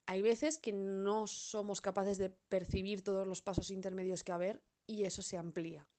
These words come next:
Pero en nuestro caso, y creo que sí que puede ser bastante generalizado, es ese hecho de que ampliamos porque empezamos a autoexigirnos más y queremos ver tan, tan perfecto lo que hacemos que metemos y metemos y metemos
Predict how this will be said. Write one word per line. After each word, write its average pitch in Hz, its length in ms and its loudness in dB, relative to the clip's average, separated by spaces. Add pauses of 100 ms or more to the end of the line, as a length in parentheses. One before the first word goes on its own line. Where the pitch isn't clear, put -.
(760)
Pero 220 180 6
en 233 120 2
nuestro 233 340 2
caso, 320 500 4
y 208 140 -4
creo 226 300 2
que 233 160 2
sí 202 180 -2
que 220 120 2
puede 214 180 2
ser 220 80 0
bastante 202 320 0
generalizado, 196 760 0
es 226 160 0
ese 254 240 2
hecho 240 240 0
de 214 140 0
que 190 140 -2
ampliamos 185 640 0
porque 220 340 -2
empezamos 185 540 -2
a 226 40 0
autoexigirnos 208 1080 0
más 196 380 -2 (320)
y 208 120 -2
queremos 254 440 2
ver 269 220 4
tan, 254 320 0
tan 247 240 -2
perfecto 226 440 0
lo 220 100 0
que 208 60 -4
hacemos 240 280 -2
que 202 260 -4 (100)
metemos 190 680 0
y 202 120 -4
metemos 214 440 2
y 247 60 0
metemos 277 560 0